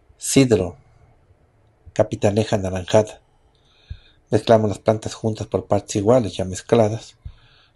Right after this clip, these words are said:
Una cucharada sopera para un litro de agua, diez minutos de hervor.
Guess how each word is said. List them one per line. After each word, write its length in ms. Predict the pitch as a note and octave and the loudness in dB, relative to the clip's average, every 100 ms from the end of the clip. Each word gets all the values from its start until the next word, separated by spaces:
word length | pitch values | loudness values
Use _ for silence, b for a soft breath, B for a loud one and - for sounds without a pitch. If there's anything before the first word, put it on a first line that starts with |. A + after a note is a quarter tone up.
| - | -6
Una 180 | G#2 G2+ | -4 -2
cucharada 400 | G#2 G#2 G2 G2+ | -2 0 2 0
sopera 480 | - - A2+ G2+ | -4 -2 -2 -2
para 160 | - G2 | -2 -4
un 100 | G2 | -4
litro 280 | G2 - F#2+ | -6 -6 -2
de 140 | G2+ | 0
agua, 200 | A#2 G2+ | 0 -2
diez 200 | F#2 F#2+ | -6 -8
minutos 460 | G2+ F#2+ G2 G2+ F#2+ | -8 -8 -4 -4 -2
de 80 | F#2+ | -4
hervor. 340 | F#2 G2+ A#2+ | -2 2 0